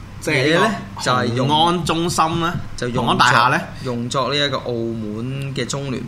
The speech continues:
Speaker 2: 辦嘅
Speaker 1: 其實係成棟都係
Speaker 2: 職員宿舍。
Speaker 1: 中聯辦職員宿舍，本身係有獨立嘅 security 嘅。
Speaker 2: 係啊，係啊，係啊。
Speaker 1: 咁就閒雜人等啊，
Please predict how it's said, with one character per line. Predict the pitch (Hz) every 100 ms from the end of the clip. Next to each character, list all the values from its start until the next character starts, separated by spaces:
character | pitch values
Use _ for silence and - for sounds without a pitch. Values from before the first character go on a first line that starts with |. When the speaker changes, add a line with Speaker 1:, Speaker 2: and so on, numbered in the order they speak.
| 107
Speaker 2:
辦 | 110 98
嘅 | 110
Speaker 1:
其 | 117
實 | 127
係 | 113
成 | 110 113 110 113
棟 | 123 131
都 | 143
係 | 170
Speaker 2:
職 | 123
員 | 113
宿 | 175 170
舍。 | - 110
Speaker 1:
中 | 262 233 247
聯 | 175 113
辦 | 131 -
職 | 190
員 | 110 95
宿 | 151
舍， | - 101 - - - -
本 | 135 135 113
身 | 135 214 220
係 | 139 117
有 | 110 92 113 127 -
獨 | - -
立 | 123 113 127
嘅 |
security | 123 101 - 160 117 - 92 76
嘅。 | 85 - - -
Speaker 2:
係 | 113 98
啊， | 92
係 | 85
啊， | 80
係 | - -
啊。 | - 131 131
Speaker 1:
咁 | 160
就 | 208
閒 | 170 - 107 98 117
雜 | 120 120
人 | 104 98
等 | 104 156
啊， | 127